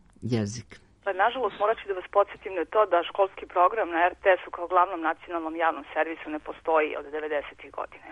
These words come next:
Speaker 2: Što nije slučaj samo u Srbiji, nego i uopšte i u okolnim zemljama u regionu, na Balkanu, i o tome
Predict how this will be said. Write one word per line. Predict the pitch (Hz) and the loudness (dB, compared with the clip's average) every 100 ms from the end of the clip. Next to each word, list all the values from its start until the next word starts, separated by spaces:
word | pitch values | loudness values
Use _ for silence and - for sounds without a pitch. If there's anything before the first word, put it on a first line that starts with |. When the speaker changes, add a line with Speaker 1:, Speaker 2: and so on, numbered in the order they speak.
| - | -6
Speaker 2:
Što | 240 | -4
nije | 247 226 - | -2 -2 -4
slučaj | 233 214 - | -6 -6 0
samo | 220 214 185 - - | 2 2 0 -8 -6
u | 180 170 - | -6 -6 -6
Srbiji, | 214 226 277 214 | -6 -4 -4 0
nego | 226 226 | 0 2
i | 208 | 2
uopšte | 196 208 - 190 175 196 | 2 2 0 0 0 0
i | |
u | 185 | 2
okolnim | 180 - 196 160 156 | 0 2 -2 -2 -4
zemljama | 165 175 160 | -4 -4 -4
u | |
regionu, | 151 160 160 160 160 | -6 -4 -2 -2 -2
na | 147 | -6
Balkanu, | - 135 - 160 196 208 - | -6 -8 -2 2 2 0 -8
i | 156 165 156 - - - | -8 -10 -10 -16 -12 -10
o | |
tome | - 208 | 0 0